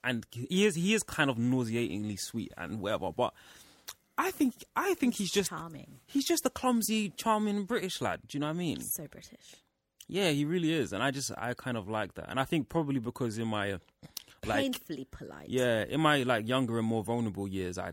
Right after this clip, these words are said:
Speaker 1: did kind of see myself as this really, like, polite British boy, you know. <laughs> So
Speaker 2: What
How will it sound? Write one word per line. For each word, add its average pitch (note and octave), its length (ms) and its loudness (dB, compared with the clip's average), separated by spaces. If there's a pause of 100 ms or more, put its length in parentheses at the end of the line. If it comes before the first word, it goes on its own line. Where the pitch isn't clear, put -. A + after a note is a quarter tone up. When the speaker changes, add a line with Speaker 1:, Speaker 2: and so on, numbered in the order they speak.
Speaker 1:
did B2 160 -6
kind G#2+ 220 -4
of F#2+ 80 -8
see A2 160 -4
myself F#2+ 480 -4
as E2+ 100 -10
this F#2 220 -10
really, F#2+ 440 -6
like, F#2 220 -8 (200)
polite F#2 440 -4
British G2 300 -8
boy, F2+ 420 -4 (480)
you G#2 80 -2
know. F#2 340 0
<laughs> - 20 -4
So D3 200 2 (480)
Speaker 2:
What C#3+ 100 -8